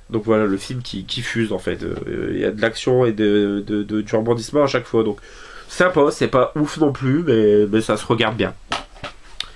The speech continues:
Euh,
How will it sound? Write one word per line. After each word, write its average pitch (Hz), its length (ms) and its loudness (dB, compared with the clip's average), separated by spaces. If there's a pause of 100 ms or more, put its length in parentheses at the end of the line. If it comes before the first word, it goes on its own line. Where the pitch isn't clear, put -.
(3500)
Euh, 104 680 4